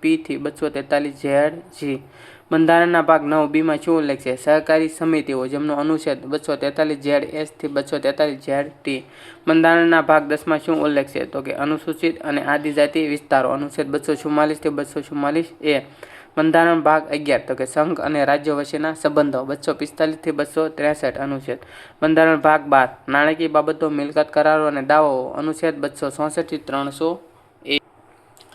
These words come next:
બંધારણના ભાગ તેરમાં શું ઉલ્લેખ છે? તો કે ભારતના રા-, રાજ્ય ક્ષેત્રની અંદર વેપાર, વાણિજ્ય અને આંતરવ્યવહાર, અનુચ્છેદ ત્રણસો એક થી ત્રણસો સાત. બંધારણના ભાગ ચૌદમાં શું ઉલ્લેખ છે? તો કે સંઘ અને રાજ્ય હેઠળની સેવાઓ, અનુચ્છેદ ત્રણસો આઠ થી ત્રણસો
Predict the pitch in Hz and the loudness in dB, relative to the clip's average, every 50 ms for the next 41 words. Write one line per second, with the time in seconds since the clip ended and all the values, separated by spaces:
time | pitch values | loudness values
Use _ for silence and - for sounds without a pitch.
0 | - - - - - - - _ _ - 156 156 156 165 160 165 165 165 147 160 | -20 -20 -20 -20 -20 -20 -20 _ _ -2 0 2 4 4 4 4 4 4 4 4
1 | 156 156 156 - 160 160 160 165 165 160 160 - 180 175 170 165 156 156 151 151 | 2 2 2 2 2 4 4 4 2 2 2 2 2 4 6 6 4 4 2 0
2 | - 143 - 143 139 - 135 135 - 139 143 151 156 160 170 165 160 151 151 151 | -4 -8 -6 -6 -4 -4 -2 -2 2 4 4 4 4 2 2 2 4 4 4 4
3 | 151 139 131 - 143 143 151 151 151 160 165 156 - - 160 156 - 156 156 156 | 4 4 4 2 2 2 0 0 0 0 -2 -2 -2 -2 -4 -2 -2 -2 -2 -2
4 | 156 151 143 139 143 - - - - - - - - _ _ - 156 165 170 160 | -2 -2 -2 -4 -6 -10 -16 -20 -20 -20 -20 -20 -20 _ _ 0 2 4 6 6
5 | 143 131 131 131 139 147 143 147 160 156 156 147 135 139 139 143 147 151 147 156 | 4 4 2 0 0 0 2 4 4 4 4 4 4 2 2 2 0 -2 -2 -2
6 | 151 147 139 135 135 143 143 151 151 143 143 143 143 139 143 131 127 131 139 147 | -2 0 0 0 0 0 0 -2 -2 -2 -2 -2 -2 0 0 0 0 0 -2 -4
7 | 151 - - 151 143 - 143 143 143 147 143 - 143 139 139 147 143 - - 143 | -6 -4 -4 -6 -4 -4 -2 -2 -2 -2 -2 -4 -4 -4 -4 -4 -6 -6 -8 -6
8 | - 139 135 131 131 - - 160 170 165 - - - 143 135 135 - - - - | -4 -4 -4 -4 -4 -6 -6 -6 -6 -6 -6 -4 -2 0 0 0 -2 -6 -16 -20
9 | - - - - - 151 151 160 156 156 156 160 156 147 143 156 156 147 - - | -20 -20 -14 -6 -2 0 2 4 4 4 4 4 2 2 4 2 2 2 0 -2
10 | 147 151 160 156 156 156 143 139 - 165 165 156 151 143 139 135 135 - - 135 | -2 0 0 0 0 -2 -2 0 0 2 2 2 2 2 0 -2 -2 -4 -10 -12
11 | 139 - 143 135 139 135 135 - 151 151 160 160 160 - 156 147 143 139 139 143 | -10 -8 -8 -6 -6 -4 -2 0 0 0 0 -2 -4 -4 -2 -2 0 2 2 2
12 | 143 147 151 143 143 143 - 165 147 143 139 139 143 160 156 151 147 135 127 120 | 0 0 -2 -2 -4 -4 -4 -6 -6 -4 -4 -4 -2 0 4 4 6 4 4 2
13 | 127 143 143 143 139 - 139 135 - - 143 147 143 - 139 131 135 135 135 - | 0 -2 -4 -6 -4 -6 -8 -6 -4 -4 -4 -4 -4 -4 -2 0 0 -2 -2 -2
14 | 151 143 - 135 135 135 135 147 151 | -6 -4 -2 -4 -4 -4 -2 -2 -4